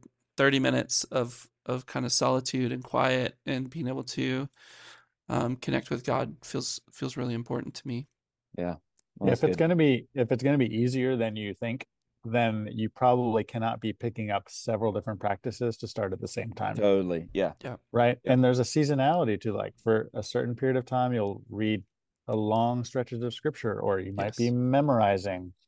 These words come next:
Speaker 3: or you might be reading certain prayers, or you might be spending a lot of time in silence. Um, a-, and picking just one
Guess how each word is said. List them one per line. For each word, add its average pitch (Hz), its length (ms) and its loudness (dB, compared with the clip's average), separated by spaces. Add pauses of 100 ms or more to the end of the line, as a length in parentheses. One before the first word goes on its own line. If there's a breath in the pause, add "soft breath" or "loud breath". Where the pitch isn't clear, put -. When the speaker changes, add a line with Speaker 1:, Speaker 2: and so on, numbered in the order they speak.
(500)
Speaker 3:
or 110 80 -6
you 110 80 -2
might 107 200 2
be 117 120 2
reading 120 380 6
certain 127 380 -4
prayers, 107 760 0
or 120 80 -8
you 110 60 -6
might 104 160 -2
be 104 80 0
spending 113 320 2
a 113 60 6
lot 117 120 8
of 113 80 4
time 117 240 2
in 113 80 -2
silence. 113 720 -2 (920)
Um, 107 440 2 (300)
a-, 131 140 2 (340)
and 117 320 2 (400)
picking 131 320 2
just 117 180 2
one 110 560 0